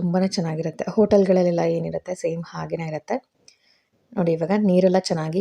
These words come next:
ಕುದೀತಾ ಇದೆ ಮಸಾಲೆ ಜೊತೆಗೆ. ನೆಕ್ಸ್ಟ್ ಇದಕ್ಕೆ ತೊಳೆದು ನೆನೆಸಿಟ್ಕೊಂಡಿರುವಂಥ ಅಕ್ಕಿಯನ್ನ ಹಾಕ್ಕೊಳ್ತಾ ಇದ್ದೀನಿ. ರೈಸ್ ಐಟಮ್ ಮಾಡುವಾಗ ಅಕ್ಕಿನ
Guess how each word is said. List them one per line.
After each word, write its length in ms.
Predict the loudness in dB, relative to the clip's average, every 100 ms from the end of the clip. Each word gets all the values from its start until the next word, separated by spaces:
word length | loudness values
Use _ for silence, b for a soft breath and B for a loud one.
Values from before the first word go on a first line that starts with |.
| -4
ಕುದೀತಾ 320 | -4 -2 -2 -2
ಇದೆ 100 | -2
ಮಸಾಲೆ 320 | -4 -4 -6 -4
ಜೊತೆಗೆ. 280 | -4 -4 -4 -6 _ -4
ನೆಕ್ಸ್ಟ್ 220 | -4 -4 -6
ಇದಕ್ಕೆ 200 | 0 0 6
ತೊಳೆದು 300 | 6 6 4
ನೆನೆಸಿಟ್ಕೊಂಡಿರುವಂಥ 840 | 2 0 -6 -6 -6 -2 -2 -2 -6 -8
ಅಕ್ಕಿಯನ್ನ 440 | -6 2 4 2 -2
ಹಾಕ್ಕೊಳ್ತಾ 400 | -4 -4 -6 -6 -8
ಇದ್ದೀನಿ. 180 | -8 -14 _ _ _ _ _ _ b b b 0 6
ರೈಸ್ 180 | 6 6 4
ಐಟಮ್ 220 | 4 2
ಮಾಡುವಾಗ 360 | 2 2 2 2 0 -2
ಅಕ್ಕಿನ 280 | -2 0